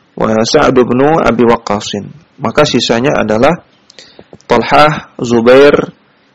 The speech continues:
Abdurrahman bin Auf, dan Sa'ad bin Abi Waqqas. Maka ja'at nususun fi bayani fadilatihim wa maziyatihim. Dan terdapat banyak sekali nas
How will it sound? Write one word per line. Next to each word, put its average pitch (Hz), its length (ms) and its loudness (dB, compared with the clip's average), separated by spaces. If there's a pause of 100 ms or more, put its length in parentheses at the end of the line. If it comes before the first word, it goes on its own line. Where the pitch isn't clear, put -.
(140)
Abdurrahman 117 480 -2
bin 113 80 -4
Auf, 127 320 0
dan 113 240 -4
Sa'ad 123 320 -2
bin 110 80 -4
Abi 104 160 -6
Waqqas. - 480 -8 (840)
Maka - 200 0
ja'at 175 680 0
nususun 165 760 0
fi 131 160 0
bayani 135 560 2
fadilatihim 120 880 0 (560)
wa 143 400 4
maziyatihim. 117 1040 0 (800)
Dan 117 140 -2
terdapat 143 640 2 (160)
banyak 135 400 4
sekali 123 400 2
nas 170 320 2